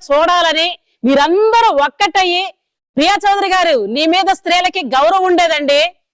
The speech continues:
ఒకప్పుడు గౌరవం ఉండేది. ప్రియా చౌదరి గారు ఒక స్త్రీ, స్త్రీగా తాను చక్కగా తన కర్తవ్యాన్ని నెరవేరుస్తుందని ఒక గౌరవం ఉండేది.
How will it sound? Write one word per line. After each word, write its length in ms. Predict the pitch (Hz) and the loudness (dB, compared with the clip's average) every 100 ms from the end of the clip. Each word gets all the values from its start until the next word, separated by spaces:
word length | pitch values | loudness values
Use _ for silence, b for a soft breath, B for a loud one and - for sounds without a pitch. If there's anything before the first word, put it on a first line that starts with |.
| _ _ _ _ - | _ _ _ _ -4
ఒకప్పుడు 360 | 247 320 - 440 | 0 0 0 0
గౌరవం 380 | 349 359 415 415 | 2 2 2 2
ఉండేది. 600 | 392 403 381 349 220 - _ _ _ _ | 0 0 0 -2 -4 -8 _ _ _ _
ప్రియా 220 | - 339 370 359 | 0 2 2 2
చౌదరి 240 | 370 370 | 0 2
గారు 140 | 359 339 | 0 0
ఒక 140 | 330 | -2
స్త్రీ, 480 | 320 - 370 339 196 _ _ _ _ _ _ | -4 -2 0 0 -4 _ _ _ _ _ _
స్త్రీగా 680 | - - 392 403 381 403 392 - _ | -10 0 2 2 2 2 0 -6 _
తాను 220 | - 359 349 | -2 0 -2
చక్కగా 380 | - 320 392 | -2 -4 -2
తన 160 | 370 349 | -2 -2
కర్తవ్యాన్ని 600 | - 294 370 370 370 359 | -4 -4 -2 0 0 0
నెరవేరుస్తుందని 840 | 311 339 381 381 - 339 320 359 | 0 0 0 -2 -2 -2 0 0
ఒక 160 | 302 269 | -2 -4
గౌరవం 440 | 208 254 339 359 | -2 0 2 2
ఉండేది. 500 | 349 339 320 277 214 | 2 2 0 0 -6